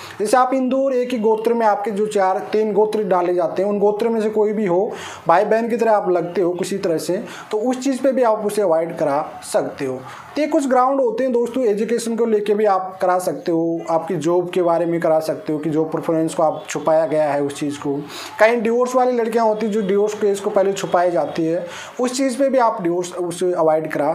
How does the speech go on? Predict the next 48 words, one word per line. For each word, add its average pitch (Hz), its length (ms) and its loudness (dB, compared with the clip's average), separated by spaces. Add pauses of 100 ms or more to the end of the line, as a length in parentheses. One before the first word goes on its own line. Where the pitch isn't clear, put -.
(120)
सकते 156 260 -4
हो 170 60 -2
कि 202 80 -2
भाई 208 140 4
पहले 190 280 2
शा-, 170 200 2 (120)
तलाकशुदा 190 460 2
लड़की 196 300 0
थी 214 120 -4
तो 214 80 -2
उसने 214 200 -2
प-, 160 220 -2
बताया 180 380 2
नहीं, 208 260 -2 (300)
तो 269 60 0
उस 294 240 -2 (140)
base 233 260 2
पे 247 120 2
भी 240 100 2
आप 196 160 0
उसे 196 240 -2 (360)
खारिज 175 320 2
करा 170 220 2
सकते 165 280 -4
हो, 175 60 0
शादी 156 280 0
को 165 80 -4
ख़त्म 180 320 0
करा 151 200 0
सकते - 260 -6
हो, 180 60 -6
सुनने 233 300 -2
करा 135 200 0
सकते - 300 -10
हो। 113 100 -10 (640)
अब 214 80 6
बात 285 220 6
करते 311 220 2
हैं 302 100 4
दोस्तों 294 300 0
कि 294 60 0
इसमें 285 240 0
क्या 277 100 2
maintenance 202 480 0
देना 196 260 0
पड़ता 185 280 -2
है। 196 80 -6
देखिए, 202 380 0